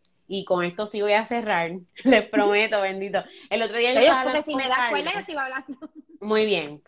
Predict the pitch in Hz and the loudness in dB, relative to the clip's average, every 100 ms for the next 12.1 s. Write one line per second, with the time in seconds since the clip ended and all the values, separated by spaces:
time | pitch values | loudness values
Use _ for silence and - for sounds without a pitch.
0 | - - - 226 214 240 240 262 277 285 | -20 -20 -4 -2 0 -2 -2 -4 -4 -4
1 | 247 240 214 208 220 240 240 247 247 233 | -4 -4 -2 0 -2 -8 -8 -8 -4 0
2 | 214 190 165 165 - 226 220 208 208 196 | 0 -2 -8 -10 -14 -10 -4 -4 -2 -2
3 | 196 208 220 233 240 247 240 247 233 233 | -2 -4 -6 -6 -6 -8 -8 -8 -6 -8
4 | 226 196 190 - 180 175 185 202 214 208 | -6 -6 -6 -6 -4 -4 -2 0 0 2
5 | 185 180 190 - 175 170 180 185 175 165 | 2 0 -2 -2 -4 -2 -2 -4 -6 -10
6 | 170 208 - 180 175 190 196 185 175 156 | -8 -8 2 2 4 0 -4 -6 -6 -8
7 | 147 151 170 170 143 _ _ _ _ - | -8 -8 -12 -8 -10 _ _ _ _ -20
8 | - - 247 240 - 233 226 226 226 220 | -20 -2 0 0 0 4 4 6 4 2
9 | 269 269 233 208 202 202 196 214 226 254 | 2 2 2 -2 -2 -2 -2 -2 -2 -4
10 | 247 240 247 240 202 180 175 180 - - | -2 0 4 4 4 0 -4 -6 -10 0
11 | 208 196 196 190 190 185 180 175 170 165 | 4 4 2 -2 0 2 2 0 -2 -6